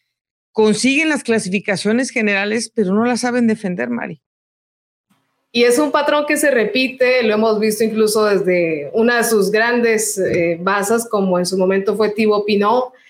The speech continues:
Speaker 2: lo hemos visto con Valentín Madouas, eh,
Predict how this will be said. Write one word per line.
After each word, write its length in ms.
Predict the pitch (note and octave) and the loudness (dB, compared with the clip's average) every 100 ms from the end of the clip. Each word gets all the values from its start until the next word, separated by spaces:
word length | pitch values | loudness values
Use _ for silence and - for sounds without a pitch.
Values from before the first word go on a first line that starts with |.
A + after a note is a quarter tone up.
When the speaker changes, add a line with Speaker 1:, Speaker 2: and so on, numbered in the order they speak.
| _ _ | _ _
Speaker 2:
lo 100 | G#3+ | 0
hemos 200 | A3 A3 | 2 2
visto 260 | A3 A3+ A3+ | 0 0 -2
con 160 | A3 | 0
Valentín 480 | G3+ G3 F#3+ F#3 G#3 | 0 0 0 -2 -2
Madouas, 600 | G3+ F#3 G3+ A#3 A#3 A3+ G#3+ | 0 2 2 2 0 0 0
eh, 400 | G3 F3 F3 F3 | 0 2 0 -2